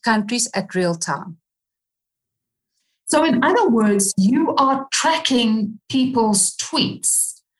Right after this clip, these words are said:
Speaker 2: Um, how do you get hold of these tweets and that sort of data?
Speaker 1: We extract it real time. So we've got a contract with Twitter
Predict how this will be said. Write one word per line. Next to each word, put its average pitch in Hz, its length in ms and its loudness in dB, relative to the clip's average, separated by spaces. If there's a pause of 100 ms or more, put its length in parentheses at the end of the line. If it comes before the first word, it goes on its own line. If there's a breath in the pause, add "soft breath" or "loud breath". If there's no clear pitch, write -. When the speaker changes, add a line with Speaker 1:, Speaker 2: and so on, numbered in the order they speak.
(240)
Speaker 2:
Um, 220 140 2
how 320 200 0
do 453 60 2
you 494 180 0
get 403 120 2
hold 370 300 2
of 403 120 -2
these 233 240 0
tweets 202 380 0
and 202 100 2
that 196 160 2
sort 202 200 0
of 175 120 0
data? 285 480 -2 (1500 loud breath)
Speaker 1:
We 330 180 0
extract - 680 0
it 262 280 -4
real 214 220 2
time. 160 500 -2 (280 soft breath)
So 226 260 0
we've 247 300 -2
got 220 340 -2
a 208 40 -4
contract 262 500 -2
with 254 240 -4
Twitter 226 540 -2